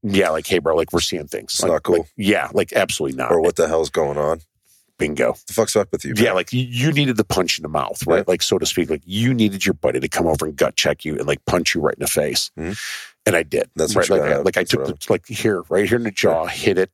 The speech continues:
Speaker 1: get it over with. Um, and that changed for a while, and that was awesome. And, and then, like, you know, the whole change came, right? Like, it was time to change regimes. Everything changed at Magpul. Uh, the,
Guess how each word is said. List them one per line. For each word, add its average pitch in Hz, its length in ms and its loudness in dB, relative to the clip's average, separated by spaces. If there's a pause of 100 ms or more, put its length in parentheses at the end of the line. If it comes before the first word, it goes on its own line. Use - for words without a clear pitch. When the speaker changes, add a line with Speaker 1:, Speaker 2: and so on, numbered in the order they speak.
(120)
Speaker 1:
get 82 120 0
it 73 100 0
over 73 240 0
with. 76 280 0 (480)
Um, - 360 -4 (280)
and 135 80 4
that 127 120 2
changed 92 320 0
for 95 120 2
a - 20 0
while, 80 380 4
and 87 100 0
that 82 140 2
was 80 200 0
awesome. 71 520 0
And, 71 160 -8 (100)
and 80 160 -4
then, 76 320 0
like, 78 240 -2
you 76 80 -4
know, 65 140 -2
the - 100 -2
whole 71 220 2
change 95 340 0
came, - 220 -4 (180)
right? - 240 -8
Like, 80 140 2
it 80 80 4
was 80 180 4
time 73 260 0
to 80 60 0
change 76 300 0
regimes. 69 720 0
Everything 73 280 0
changed - 340 0
at - 100 -2
Magpul. 120 640 0 (560)
Uh, - 300 2 (180)
the, 82 180 -4